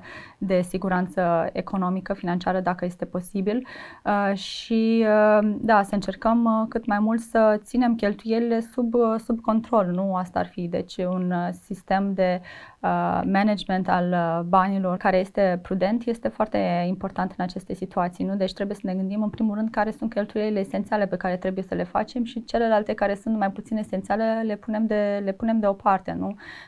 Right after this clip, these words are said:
Uh, mergem din nou la această idee a, foarte simplă de wants and needs, ceea ce vrem și ceea ce,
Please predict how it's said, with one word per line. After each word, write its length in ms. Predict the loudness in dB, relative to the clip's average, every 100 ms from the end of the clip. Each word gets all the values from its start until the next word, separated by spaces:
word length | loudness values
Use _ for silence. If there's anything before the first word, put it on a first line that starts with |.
| -2
Uh, 120 | 0 4
mergem 320 | 2 2 2
din 120 | 2
nou 140 | 2 2
la 120 | 2
această 560 | 2 -2 -2 0 0 0
idee 320 | 2 2 4
a, 380 | 2 2 -2 -6 -10 0
foarte 300 | 2 2 0
simplă 640 | -4 -2 -2 0 -2 -2 0
de 260 | 2 2
wants 380 | 2 2 2 0
and 180 | -2 0
needs, 360 | 0 -2 -4 -8
ceea 200 | -4 -2
ce 140 | -2
vrem 240 | -2 -2 -2
și 140 | -4
ceea 160 | -2 -2
ce, 300 | -2 -6